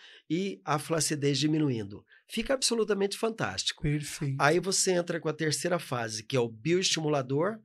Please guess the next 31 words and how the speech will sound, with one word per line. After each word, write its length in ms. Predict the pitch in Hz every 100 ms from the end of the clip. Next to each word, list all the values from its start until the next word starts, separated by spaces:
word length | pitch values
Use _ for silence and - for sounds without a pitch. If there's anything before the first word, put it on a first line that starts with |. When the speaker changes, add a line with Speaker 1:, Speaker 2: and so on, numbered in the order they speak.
| - - - -
Speaker 1:
Aí 120 | 127
você 240 | 135 - 156
faz 320 | - 135 127
duas, 340 | 123 170 185
três 320 | - 147 139 -
sessões, 680 | 131 - 117 127 180 - - - - -
aí 160 | 113 123
você 240 | 135 135
dá 160 | 117 123
aquele 420 | 123 139 120 131
up 240 | 156 - 135
no 120 | 131
glúteo 520 | 131 143 170 - 214 214 - -
e 60 | 135
ele 120 | 135
fica 300 | 131 139 147
todo 280 | 135 165 156
redondinho. 800 | 147 156 170 156 117 113 95 90 - - - -
E 140 | 214
aí, 260 | 226 226 240
se 160 | -
a 60 | 240
pessoa 380 | 247 233 - 196
ainda 220 | 208 202
quiser 640 | 196 214 180 131 131 131
o 80 | 139
efeito 500 | 139 135 123 120 139
veludo, 1000 | 123 160 180 160 190 208 139 139 104 85 - - - 127
você 680 | 131 147 - - 160 139 147
entra 400 | 175 - 190 185 -
com 420 | - 151 160 214